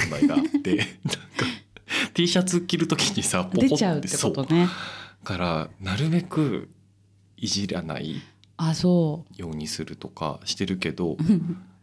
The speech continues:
Speaker 2: 無理。
Speaker 1: なんか怖い。だから、あ、でも自分でやってる時はさ、
Speaker 2: うん。
Speaker 1: なんかコントロールできるから、ち-、
Speaker 2: あー。
Speaker 1: 強さとかをさ、
Speaker 2: なるほど、なるほど。
Speaker 1: 別に大丈夫なんだけど、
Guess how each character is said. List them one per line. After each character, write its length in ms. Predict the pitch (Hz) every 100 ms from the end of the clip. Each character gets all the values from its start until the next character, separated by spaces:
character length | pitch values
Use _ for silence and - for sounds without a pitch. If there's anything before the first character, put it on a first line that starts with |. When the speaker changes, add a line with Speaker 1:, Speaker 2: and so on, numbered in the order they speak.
| _
Speaker 2:
無 120 | 196
理。 100 | 160
Speaker 1:
な 80 | 165
ん 40 |
か 60 | - -
怖 420 | - 104 95 120 95
い。 140 | - - 277
だ 100 | 285
か 140 | 277 -
ら、 100 | 127
あ、 20 |
で 80 | 127
も 100 | 107
自 180 | 104 135
分 200 | 202 240
で 80 | 233
や 80 |
っ 60 | 226
て 100 | 226
る 80 | 214
時 180 | 214 -
は 80 |
さ、 180 | - - -
Speaker 2:
う 80 | 190
ん。 240 | 170 - - - _ _ _
Speaker 1:
な 160 | 110 92
ん 20 |
か 60 | -
コ 140 | - 151
ン 100 | 147
ト 120 | 151
ロ 100 | 147
ー 20 |
ル 80 | 82
で 100 | 85
き 100 | -
る 100 | -
か 120 | - -
ら、 100 | -
ち-、 40 | -
Speaker 2:
あ 360 | 233 226 220 208
ー。 40 |
Speaker 1:
強 180 | 208 190
さ 140 | 196 196
と 100 | 190
か 140 | 180
を 120 | 180
さ、 120 | 175
Speaker 2:
な 120 | 180 185
る 60 |
ほ 80 | 190
ど、 100 | 185
な 120 | 175
る 60 | 175
ほ 120 | 170
ど。 220 | 160 160 - _ -
Speaker 1:
別 260 | 123 - 131
に 380 | 117 113 120 92 -
大 140 | 110 104
丈 100 | 101
夫 80 | 78
な 80 |
ん 80 | 71
だ 80 | 71
け 140 | -
ど、 240 | 71 82